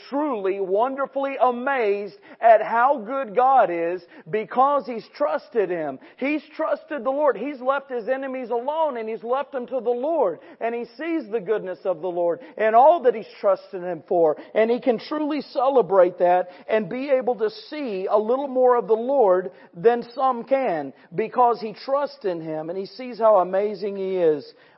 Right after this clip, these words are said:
But not only that, in verse twenty, we can trust Him for His surrounding presence. "Thou shalt hide them in the secret of thy presence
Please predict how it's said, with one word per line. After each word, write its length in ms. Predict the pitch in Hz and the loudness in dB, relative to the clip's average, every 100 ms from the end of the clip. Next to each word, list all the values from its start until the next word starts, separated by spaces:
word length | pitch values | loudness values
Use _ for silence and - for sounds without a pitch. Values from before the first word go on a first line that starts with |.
| - | 2
But 180 | 180 185 | 4 6
not 240 | 208 214 | 4 4
only 240 | 214 180 175 | 4 0 4
that, 300 | 190 185 156 | 4 4 2
in 120 | 147 | 2
verse 280 | 165 170 - | 0 0 -6
twenty, 520 | 196 196 185 147 131 143 _ _ _ _ _ _ _ | -6 -4 -4 -6 -8 -14 _ _ _ _ _ _ _
we 160 | - 151 | -10 -8
can 160 | 170 | -8
trust 460 | 143 - 175 185 - | -10 -4 -4 -4 -8
Him 160 | 175 175 | -10 -6
for 140 | 160 | -6
His 180 | 156 160 - | -6 -6 -8
surrounding 680 | 143 139 151 160 165 151 151 | -6 -2 0 0 -2 -8 -12
presence. 1000 | - 170 160 156 135 120 - - - - _ _ _ _ _ _ _ _ _ _ _ _ _ _ _ | -8 -2 0 0 -4 -14 -16 -20 -20 -20 _ _ _ _ _ _ _ _ _ _ _ _ _ _ _
"Thou 340 | 151 170 185 240 - | -2 4 4 4 2
shalt 220 | 180 180 | 2 2
hide 600 | - 214 226 269 208 147 | 0 2 2 0 -6 -6
them 540 | 160 156 143 160 180 _ _ _ _ - | -2 0 -2 -4 -14 _ _ _ _ -4
in 180 | 214 180 | -2 0
the 140 | 190 | -2
secret 640 | - - 254 247 294 277 - | -4 -6 -6 -6 -6 -6 4
of 220 | 185 170 | 4 6
thy 280 | 185 202 220 | 6 6 2
presence 1000 | - - 247 208 127 139 147 - - | -4 -4 0 0 -2 -8 -10 -16 -20